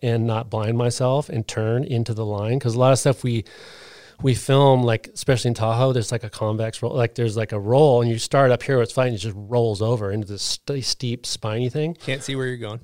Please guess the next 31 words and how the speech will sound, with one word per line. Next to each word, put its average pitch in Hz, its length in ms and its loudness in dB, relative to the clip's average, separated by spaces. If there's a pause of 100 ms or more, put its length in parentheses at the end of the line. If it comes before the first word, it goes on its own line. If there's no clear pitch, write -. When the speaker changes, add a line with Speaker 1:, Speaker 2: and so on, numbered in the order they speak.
Speaker 1:
Yeah, 131 220 4
and 131 120 -2
you 123 80 2
can't 135 200 4
see - 120 0
where 120 100 4
you're 117 60 2
going. 127 380 6
And, 123 560 2 (160)
um, 123 300 2
he 131 180 0
taught 131 260 2
me 127 100 2
how 113 120 2
to, 110 80 0
like, 107 280 -4
turn 127 640 2
into 151 520 2
it, 196 260 0 (260)
and 120 120 -4
con-, - 120 -4
you're 135 120 2
controlling 156 480 4
your 117 100 2
speed 135 300 2
by 110 120 2
turning. 107 640 0
You're 127 120 2
not 131 160 4
just, - 180 -4
like, 104 180 -8